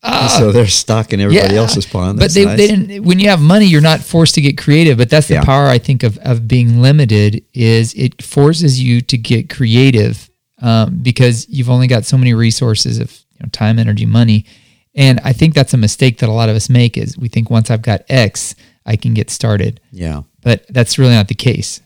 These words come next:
Speaker 2: I really, I was kind of praying about that one time. I was thinking, "Man, Lord, just what, what we could do if we had all these funds and resources." And I really I, I was reminded of that story with the tents and these sto-, other stories like that, you know, that, uh, you know, I believe one of the reasons God is kinda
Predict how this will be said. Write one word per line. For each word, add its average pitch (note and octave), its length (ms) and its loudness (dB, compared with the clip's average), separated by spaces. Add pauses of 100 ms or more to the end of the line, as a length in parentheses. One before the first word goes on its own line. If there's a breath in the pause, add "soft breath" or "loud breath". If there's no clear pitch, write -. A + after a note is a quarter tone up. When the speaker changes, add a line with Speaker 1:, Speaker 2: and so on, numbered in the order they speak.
(200)
Speaker 2:
I C4 40 -8
really, C#4 240 -2
I - 80 -4
was C3+ 240 -2 (100)
kind F#2+ 120 -4
of E2 60 -6
praying G2+ 200 -2
about E2+ 200 -6
that - 120 -8
one F2+ 160 -6
time. F2 180 -8
I F2 40 -8
was E2+ 120 -10
thinking, - 320 -14
"Man, D#3 300 -10
Lord, C3 220 -10
just E3+ 240 -10
what, E3 220 -14
what D3 220 -20
we F3+ 120 -20
could G#2+ 240 -12
do D3+ 180 -2
if B2 140 -8
we G2+ 100 -8
had C3+ 220 -4
all C3 120 -2
these A2 220 -2
funds B2+ 300 -2
and F2+ 120 -4
resources." F2+ 640 -4
And F2 80 -6
I F#2+ 60 -2
really A2 340 -2 (720 loud breath)
I, - 180 -14
I A2 140 -2
was G#2+ 240 2
reminded G#2+ 480 2
of E2+ 140 -4
that F#2 220 -2
story G#2+ 460 -2
with F2+ 260 -2
the F2+ 100 -8
tents F2+ 420 -6
and E2+ 360 -8
these F#2 260 -14
sto-, - 280 -6
other A2 200 -2
stories E2+ 400 -6
like E2+ 220 -8
that, E2+ 340 -8
you E2 80 -8
know, F#2+ 200 -4
that, F2+ 280 -6 (640)
uh, - 120 -14
you D#3+ 140 -2
know, F#3+ 120 -2
I C#3 140 -2
believe C3 300 -2
one B2 140 -4
of A#2+ 60 -2
the G#2+ 60 -4
reasons G#2+ 360 -2
God F#2 320 -4
is F#2+ 240 -4
kinda E2+ 480 -6